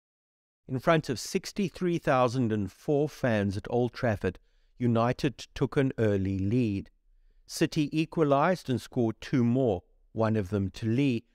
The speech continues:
as they romped to a three one victory over Manchester United. City had nine matches left, battling it out with their nearest contenders, United,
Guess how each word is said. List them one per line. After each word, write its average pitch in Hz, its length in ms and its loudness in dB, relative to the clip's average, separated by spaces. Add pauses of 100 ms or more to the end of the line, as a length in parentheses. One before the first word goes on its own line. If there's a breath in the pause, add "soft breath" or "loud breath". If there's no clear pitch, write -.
(180)
as 147 160 -4
they 175 160 4
romped 117 640 0
to - 160 0
a 120 80 4
three 139 360 0
one 120 300 2
victory 113 460 -2
over 101 260 0
Manchester 87 640 -2
United. 98 600 -4 (760)
City 220 400 0
had 185 180 4
nine 110 400 2
matches 104 460 -2
left, 123 320 2 (480)
battling 143 420 2
it 123 100 2
out 113 260 0
with 139 120 0
their 143 160 0
nearest 110 420 0
contenders, 95 600 -2 (260)
United, 104 680 -2